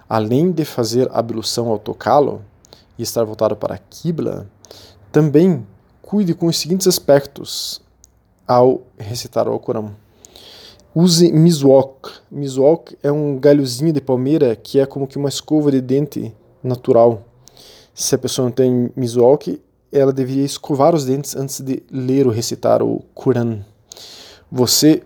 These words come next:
como você vai recitar o livro sagrado de Allah Subhanahu wa Ta'ala, você deve se certificar de que sua boca não está livre de, eh, cheiros ruins, né? Outra etiqueta ao recitar o Alcorão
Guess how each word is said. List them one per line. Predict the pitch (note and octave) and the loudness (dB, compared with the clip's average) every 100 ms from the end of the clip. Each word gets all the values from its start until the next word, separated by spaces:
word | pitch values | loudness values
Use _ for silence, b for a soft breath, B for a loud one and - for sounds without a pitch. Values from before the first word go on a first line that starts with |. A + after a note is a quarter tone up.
| - | -2
como | D#3 E3 | 0 2
você | D3 - C#3+ C#3 | 0 2 2 2
vai | B2 C3 B2+ | 2 2 2
recitar | B2 B2+ B2+ B2+ | 0 -2 0 2
o | A#2+ | 2
livro | B2+ A#2+ | -2 -4
sagrado | A2 - G#2 G#2 C3 A2+ G2+ | -6 -6 0 2 2 0 -8
de | A2 | -8
Allah | - G#2+ G#2+ C3 | -4 -2 0 0
Subhanahu | - A2+ G#2 | -2 -12 -12
wa | G#2 | -6
Ta'ala, | - D3 C#3+ - | -2 0 -2 -6
você | B2 A#2 B2 | -8 -10 -8
deve | B2+ C3 | -6 -6
se | - | -8
certificar | B2+ C3 - - B2+ B2 | -8 -8 -10 -4 2 2
de | - - | 0 -12
que | - | -8
sua | - | -6
boca | B2+ B2+ C3+ | -2 -2 -4
não | C3 - _ - | -8 -10 _ -12
está | B2+ - C3 | -6 0 0
livre | C3 B2 F3 D3 A2 G#2 b b _ | 0 -4 -4 -4 -6 -8 b b _
de, | A#2+ A#2+ A#2+ A#2+ - _ - | -10 0 2 2 -2 _ -2
eh, | A#2 | 0
cheiros | G2+ - C3+ C#3 B2 - | 0 -2 0 2 2 -2
ruins, | - - C3+ C#3+ C3+ B2 - | -10 -8 -4 -2 -2 -4 -8
né? | - B2+ C3+ _ _ _ _ b b b _ _ _ - - | -8 -10 -12 _ _ _ _ b b b _ _ _ -20 -4
Outra | C#3 - D#3+ | -2 0 0
etiqueta | - - E3 C#3 | 0 2 4 4
ao | |
recitar | B2+ B2 B2+ C3 B2+ | 2 -2 0 2 4
o | |
Alcorão | A#2 A2+ A#2+ B2 A#2+ | 2 0 -4 -4 -6